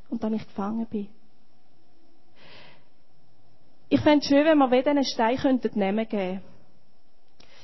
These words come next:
Ich komme nachher an den Tischli vorbei, es dürfen ganz allgemeine Namen sein. Es geht nicht darum, dass ihr nachher eure, eure grössten Kämpfe kundtun oder irgendwo so, aber einfach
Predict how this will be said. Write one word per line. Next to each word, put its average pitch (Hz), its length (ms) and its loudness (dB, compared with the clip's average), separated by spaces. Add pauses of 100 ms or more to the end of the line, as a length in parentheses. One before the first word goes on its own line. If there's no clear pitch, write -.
(200)
Ich - 80 -4
komme 294 240 8
nachher 285 280 6
an 247 60 6
den 254 140 -6
Tischli 349 340 6
vorbei, 294 360 4
es 311 100 0
dürfen 277 320 4
ganz 277 260 4 (520)
allgemeine 269 600 4
Namen 254 260 4
sein. 233 200 -4
Es 226 120 -6
geht 233 160 -2
nicht 233 200 -4
darum, 240 120 0
dass 226 100 2
ihr 226 140 2
nachher 220 340 0
eure, 214 520 -2 (200)
eure 220 240 -4
grössten 214 400 0
Kämpfe 226 420 -4
kundtun 240 760 0
oder 226 200 2
irgendwo 233 320 0
so, 233 280 2
aber - 220 2
einfach 254 240 0